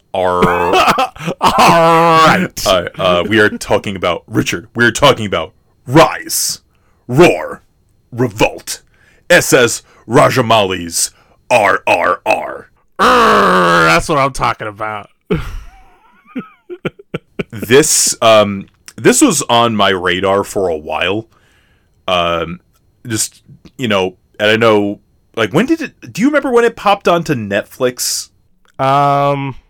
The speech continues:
Speaker 2: I wanna say, like, maybe late summer, maybe early fall. Maybe, maybe earlier than that, maybe before summer.
Speaker 1: It, it was, uh, like, in May of this year, which
Speaker 2: All right, so it was in May.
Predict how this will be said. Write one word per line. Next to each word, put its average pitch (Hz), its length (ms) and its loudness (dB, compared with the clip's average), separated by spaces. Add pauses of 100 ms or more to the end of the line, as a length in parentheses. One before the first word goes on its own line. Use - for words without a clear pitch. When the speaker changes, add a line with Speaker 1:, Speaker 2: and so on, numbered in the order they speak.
(240)
Speaker 2:
I 131 60 -6
wanna 185 200 -6
say, 117 320 -4
like, 101 380 -6 (320)
maybe 104 280 -8
late 101 320 -10
summer, 110 580 -8
maybe 101 240 -14
early 104 280 -12
fall. 113 520 -12 (560)
Maybe, 143 300 -4
maybe 170 280 -2
earlier 139 340 -2
than 113 100 -8
that, 143 180 -2
maybe 143 220 -6
before 127 320 -10
summer. 104 300 -10 (320)
Speaker 1:
It, 107 160 -6
it 104 60 -6
was, 107 160 -2
uh, 104 220 0
like, 101 160 -4
in 95 200 -4
May 101 280 0
of 87 180 -4
this 90 260 -8
year, 90 400 -8 (260)
which - 340 -18 (160)
Speaker 2:
All 127 100 2
right, 120 160 0
so 143 120 -4
it 147 40 -2
was 160 160 -4
in 95 120 -14
May. - 180 -20